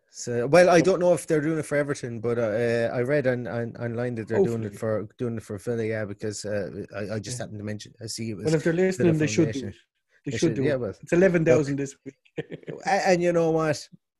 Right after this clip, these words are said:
Speaker 1: My old car, I've, I've, my car owes me nothing. I've mixed cement in the boot of it.
Speaker 2: <laughs>
Speaker 1: Genuinely, my car is like myself. It's, it's, it's got scratches and bumps and hollows, and it needs a good M O T. But, uh, it's, uh,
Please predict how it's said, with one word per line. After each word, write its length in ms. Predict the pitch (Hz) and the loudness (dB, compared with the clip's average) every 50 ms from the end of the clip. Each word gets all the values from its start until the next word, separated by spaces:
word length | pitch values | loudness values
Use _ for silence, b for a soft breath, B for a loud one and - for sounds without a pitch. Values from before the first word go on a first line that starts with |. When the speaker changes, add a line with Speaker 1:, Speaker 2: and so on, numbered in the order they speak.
| _ _ _ _ _ - | _ _ _ _ _ -8
Speaker 1:
My 240 | 127 127 127 131 131 | -6 -4 -2 0 0
old 240 | 131 131 131 117 - | 2 2 0 -2 -2
car, 340 | - 135 127 127 127 123 120 | 0 0 2 2 2 0 0
I've, 180 | 120 120 113 92 | 0 -2 -2 -2
I've, 360 | 131 127 113 104 - - - | -2 -2 -2 -2 -6 -10 -10
my 240 | 120 110 117 123 117 | -8 -4 -4 -4 -4
car 320 | - - 127 123 123 120 120 | -2 -2 -2 0 0 0 0
owes 220 | 120 117 107 113 | 0 -2 -2 -4
me 160 | 117 110 113 | -6 -6 -6
nothing. 400 | 113 113 110 104 110 113 113 113 | -4 -4 -4 -4 -4 -4 -6 -6
I've 120 | 113 104 107 | -6 -6 -6
mixed 240 | 110 110 - - - | -8 -8 -8 -10 -12
cement 320 | 131 120 120 120 110 110 123 | -8 -8 -8 -8 -8 -10 -10
in 100 | 113 113 | -10 -10
the 80 | 110 | -8
boot 260 | 110 117 120 120 107 | -6 -6 -4 -4 -4
of 120 | 104 98 117 | -4 -4 -6
it. 140 | 120 101 - _ | -6 -6 -8 _
Speaker 2:
<laughs> 420 | - 90 120 131 127 120 107 107 - | -16 -12 -10 -8 -8 -8 -10 -8 -2
Speaker 1:
Genuinely, 680 | - 143 131 127 131 127 127 127 123 117 123 123 120 - | 2 2 4 4 2 2 2 2 2 2 0 -4 -4 -6
my 160 | 127 127 123 113 | -4 -2 -2 0
car 220 | - 147 139 135 | 0 2 2 2
is 100 | 123 104 | 2 2
like 160 | 123 127 - 101 | 0 -2 -2 -2
myself. 500 | 120 113 104 - 127 120 113 - - 110 | -4 -4 -2 0 0 0 0 -2 -4 -10
It's, 220 | - - - - _ - | -12 -12 -14 -16 _ -18
it's, 340 | - 107 - - - - - - | -18 -16 -14 -14 -14 -14 -14 -16
it's 380 | 110 - - - - - - _ _ _ - | -14 -10 -8 -8 -8 -8 -10 _ _ _ -10
got 140 | 117 110 - | -10 -8 -8
scratches 560 | - - - 131 120 107 - - 123 117 107 | -8 -8 -4 -4 -4 -4 -4 -6 -8 -6 -4
and 140 | 117 113 104 | -4 -6 -4
bumps 340 | 120 117 117 113 - - - | -4 -4 -6 -6 -8 -10 -12
and 80 | 107 | -10
hollows, 480 | 98 107 117 117 110 113 117 113 104 104 | -8 -6 -6 -4 -2 -2 -4 -4 -4 -6
and 120 | 110 107 - B B B B B B B B | -8 -8 -10 B B B B B B B B
it 100 | 117 117 | -6 -4
needs 200 | 131 123 110 123 | -4 -4 -4 -4
a 40 | 107 | -4
good 200 | 110 127 120 117 | 0 0 0 2
M 180 | 120 120 117 | 0 0 -2
O 120 | 113 113 110 | -2 -4 -4
T. 300 | - - 117 113 110 104 | -4 -6 -6 -4 -4 -6
But, 300 | 104 113 113 107 95 113 | -4 -4 -4 -4 -2 -2
uh, 220 | 107 107 107 104 - b b b b b b | -2 -2 -2 -4 -6 b b b b b b
it's, 300 | - 120 113 - - - | -2 -2 -2 -2 -2 0
uh, 120 | 131 127 | 0 0